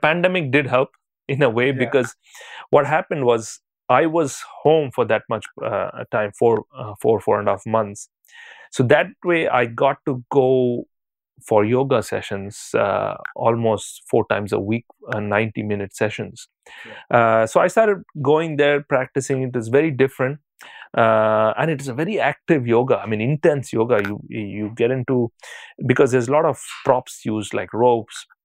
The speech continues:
Speaker 1: chairs, blocks, uh, you know, and it, um, uh, so they actually, um, studied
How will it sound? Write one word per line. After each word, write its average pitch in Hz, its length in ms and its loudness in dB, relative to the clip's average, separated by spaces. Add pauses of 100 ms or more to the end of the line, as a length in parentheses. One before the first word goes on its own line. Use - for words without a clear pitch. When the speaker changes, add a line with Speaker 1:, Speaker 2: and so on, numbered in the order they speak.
Speaker 1:
chairs, 110 640 0
blocks, 120 720 -2 (440)
uh, 110 520 2
you 131 120 -4
know, 147 180 -2
and 135 240 -2
it, 139 140 -2 (100)
um, 143 360 0 (140)
uh, 117 460 2
so 185 180 0
they 220 300 2
actually, 208 600 -2 (220)
um, 123 680 0
studied 151 680 -2